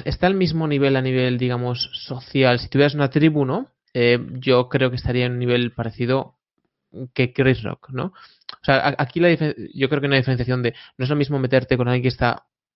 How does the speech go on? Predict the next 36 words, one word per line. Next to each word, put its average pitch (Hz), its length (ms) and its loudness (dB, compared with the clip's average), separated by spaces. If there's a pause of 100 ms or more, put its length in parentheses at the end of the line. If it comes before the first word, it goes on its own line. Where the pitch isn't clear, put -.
(420)
abajo 131 440 -2 (360)
que - 100 -2
alguien 131 160 -2
que 123 60 -6
está - 300 -8
arriba. 113 480 -8 (420)
No 127 60 -4
es 123 40 -4
lo 127 60 -4
mismo 131 120 -2
que 131 60 0
el 127 40 -2
presidente 127 280 -4
se 120 80 -4
meta 120 220 -2
con 123 280 -2
alguien 123 180 0
que 120 60 -10
está - 100 -6
en 117 40 -6
la 107 80 -6
calle 147 420 0
que, 127 160 -10
que 139 140 0
alguien 139 240 0
que 139 80 -4
está 135 120 -6
en 131 40 0
la 127 60 -2
calle 131 180 0
se 135 80 -8
meta 123 180 -2
con 113 100 0
el 110 80 -2
presidente, 107 580 -6
¿no? 151 120 -10